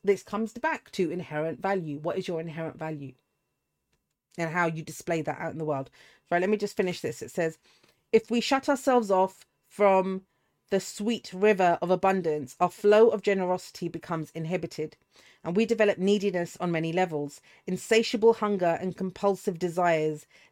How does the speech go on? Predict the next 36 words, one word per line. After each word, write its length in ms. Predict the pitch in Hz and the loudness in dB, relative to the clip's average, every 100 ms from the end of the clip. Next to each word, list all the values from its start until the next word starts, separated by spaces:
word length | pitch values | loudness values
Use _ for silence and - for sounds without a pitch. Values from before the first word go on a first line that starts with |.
| 185 | -6
lead 240 | 185 175 | -4 -4
to 100 | - | -8
greed 560 | 139 190 196 202 226 - _ - - | -4 0 2 2 -2 -4 _ -14 -2
and 160 | 185 | 0
the 100 | 196 - | 0 0
envy 420 | 202 196 175 160 | 0 0 -2 -4
of 140 | 165 | 0
others. 440 | 165 156 139 127 - _ _ | 0 0 -2 -6 -12 _ _
This 300 | 233 262 - | 2 2 0
leads 320 | 220 214 190 | 0 0 -4
to 120 | - 196 | -4 -2
mental 340 | 185 196 196 | 0 -2 -6
stagnation 640 | - 180 165 196 208 208 196 | -4 -4 -2 -2 0 0 0
and 140 | 175 | -2
a 100 | 156 | -2
lack 340 | 165 180 - - | 2 0 -2 -12
of 140 | 160 | -12
self-worth. 720 | - 165 147 - 143 139 160 _ _ _ _ - | -8 -6 -6 -6 -6 -6 -8 _ _ _ _ 8
Illness 480 | 214 262 262 220 208 | 10 10 8 2 0
and 140 | - | -2
unhappiness 720 | 190 190 214 202 214 190 170 - | -2 -2 -6 -6 -4 -4 -6 -6
lie 240 | 165 180 | -4 -2
in 120 | 190 | -2
wait 200 | 170 175 | -2 -4
for 220 | - 165 | -4 -4
us 240 | 151 147 - | -4 -4 -8
as 160 | 160 156 | -6 -4
a 40 | |
result. 500 | 151 139 156 143 - _ _ _ | -6 -2 -2 -4 -8 _ _ _
Collectively, 760 | - 202 208 - 220 220 226 | 0 2 2 2 0 2 0
the 80 | 214 | 0
increasing 520 | 180 170 - 208 - | -4 -4 -2 -2 -2
disregard 540 | 185 185 - 160 165 165 | -4 -6 -6 -4 -2 -2
of 100 | 151 | -4
the 140 | 165 | -2
elder 440 | 175 180 165 143 | 0 0 0 -4